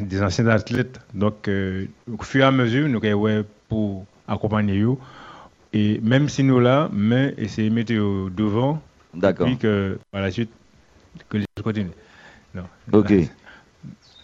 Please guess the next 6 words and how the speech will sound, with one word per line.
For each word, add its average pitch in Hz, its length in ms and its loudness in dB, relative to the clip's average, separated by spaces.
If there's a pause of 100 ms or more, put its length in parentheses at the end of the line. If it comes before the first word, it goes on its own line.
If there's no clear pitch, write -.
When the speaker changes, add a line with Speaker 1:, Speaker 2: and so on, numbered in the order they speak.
(540)
Speaker 2:
Très 107 140 4
bien. 92 280 0 (420)
Alors, 110 380 6 (280)
et 107 400 6 (120)
Madame 110 360 2
Messulé, 131 580 4